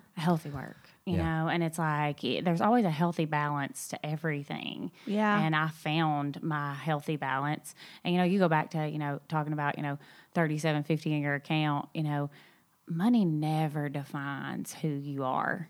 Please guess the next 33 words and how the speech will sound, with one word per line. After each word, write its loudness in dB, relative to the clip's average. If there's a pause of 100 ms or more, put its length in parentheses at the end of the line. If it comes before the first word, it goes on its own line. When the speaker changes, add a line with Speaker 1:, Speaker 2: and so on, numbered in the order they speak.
Speaker 2:
That's 2
Speaker 1:
you 6
know? 8
Speaker 2:
it. 6
Speaker 1:
And 6
we 8
live 8
in 6
a 2
society 6
where 2
people, 0
you 0
know, 2
they 2
wanna 0
look -2
at, -8
"Oh, 2
what -2
you -12
got, 0
what -6
you -16
got," 4
or, 0
"Oh, 2
wow, 0
this," 2
Speaker 2:
That's -2
right. 0
Speaker 1:
you 0
know? 0